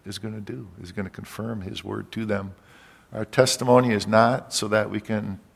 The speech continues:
start our own church group, get a fan club, but it's to point to Jesus, to win them to Jesus out of the world, just like Rebecca was coming out of a far country to the inheritance of Isaac.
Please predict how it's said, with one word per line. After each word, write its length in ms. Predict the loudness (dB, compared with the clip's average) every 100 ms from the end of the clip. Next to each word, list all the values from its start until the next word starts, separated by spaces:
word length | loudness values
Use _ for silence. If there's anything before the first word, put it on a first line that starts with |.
| -8
start 280 | -4 -2 2
our 180 | 2 2
own 220 | 0 0
church 260 | 0 0
group, 220 | -2 -4 -6 -14 -20 _ _ _ _ _ _ -20 -20 -8
get 140 | -4
a 60 | -2
fan 320 | 0 2 2
club, 420 | 6 6 6 0 -18 -20 _ _ -20 -20 -20 _ _ -20 -20 -20 _ -8
but 140 | -6
it's 160 | -4 -6
to 80 | -6
point 340 | -4 -4 -4
to 100 | -10
Jesus, 600 | -8 -8 -8 -12 -12 -16 _ _ _ _ _ _ _ -14
to 120 | -10
win 400 | -8 -8 -8 -12 -16
them 440 | -2 0 0 -6 -12
to 100 | -10
Jesus 480 | -6 -6 -6 -6 -6
out 200 | -8 -8
of 100 | -8
the 80 | -8
world, 400 | -2 -2 -2 -6 -14
just 240 | -10 -8
like 260 | -8 -10 -8
Rebecca 600 | -6 -2 -2 -2 -10 -12 _ _ _ _ _ -10
was 200 | -8 -6
coming 280 | -6 -6 -2
out 220 | -2 0
of 80 | -2
a 80 |
far 240 | 0 0 0
country 540 | -2 -4 -4 -8 -10 -20 _ _ _ -16
to 140 | -12
the 120 | -10
inheritance 600 | -10 -10 -12 -12 -12 -8
of 80 | -6
Isaac. 480 | -4 -4 -4 -8